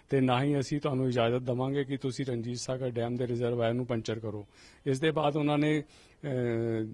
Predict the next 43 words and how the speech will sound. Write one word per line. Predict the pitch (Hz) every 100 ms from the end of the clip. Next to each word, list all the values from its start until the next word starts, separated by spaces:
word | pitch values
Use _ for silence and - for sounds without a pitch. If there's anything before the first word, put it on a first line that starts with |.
| 156
ਜਦੋਂ | 117 131 147
ਸਾਡੇ | 143 131
ਨਾਲ | 147
ਦੁਬਾਰਾ | 127 117 120
ਗੱਲ | 139 147
ਕੀਤੀ, | 143 143 151
ਫਿਰ, | 143 147 143 135 139 156 - - 175
ਅਹ, |
ਇਹਨਾਂ | 139 139 139
ਦੀ | 143 143
ਚੀਫ | - 139
ਸੈਕਟਰੀ | - 147 143 131 143
ਸਾਹਿਬ | 147 135
ਦੇ | 143
ਲੈਵਲ | 135 127 135
ਤੇ | 135
ਮੀਟਿੰਗ | 131 117 143 143
ਹੋਈ, | 143 131 - - -
ਉਹਦੇ | 123 151
ਵਿੱਚ | 147 147
ਵੀ | 151 147
ਇਹੀ | 147
ਫੈਸਲਾ | 135 127 - 147
ਹੋਇਆ | 139 139
ਕਿ | 139
ਓਕੇ, | 135 123 143
ਠੀਕ | 139 123 135
ਹੈ, | 143 139 - -
ਤੁਸੀਂ | - 131
ਸਾਨੂੰ | 139 131 143
ਪ-, | 139 -
ਅਹ, | 131 123 120 120 135
ਇਹ |
ਪੁਰਾਣੇ | 120 135 123 135
ਐਕਟ | 135 131
ਦੇ | 135
ਹਿਸਾਬ | 143 135 131
ਨਾਲ | 135
ਪਾਣੀ | 127 123 135
ਦੇਣਾ | 131 135
ਸ਼ੁਰੂ | 131 127 131
ਕਰ | 147 139
ਦਿਓ। | 147 151